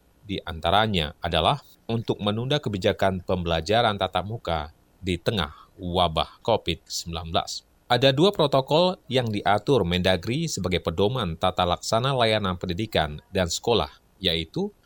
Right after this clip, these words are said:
protokol pada masa transisi dan normal baru. Protokol pada masa transisi mengatur semua kegiatan sekolah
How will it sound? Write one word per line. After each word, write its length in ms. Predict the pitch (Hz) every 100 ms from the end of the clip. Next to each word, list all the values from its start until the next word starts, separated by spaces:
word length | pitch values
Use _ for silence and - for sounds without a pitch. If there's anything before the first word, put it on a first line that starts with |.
| _ -
protokol 580 | 82 - 80 - 135 175
pada 160 | 87 82
masa 400 | 82 85 113 113
transisi 720 | 98 87 - 131 - 180 185 - _
dan 300 | 101 95 82
normal 340 | 127 147 139
baru. 320 | 90 80 78 - - -
Protokol 480 | 82 - 101 104
pada 240 | 98 80 82
masa 320 | 95 - 107
transisi 560 | - 82 - 139 - 143
mengatur 560 | 82 95 151 - 165
semua 400 | 151 147 135 127
kegiatan 480 | - 101 131 - 95
sekolah 500 | - - 113 92 82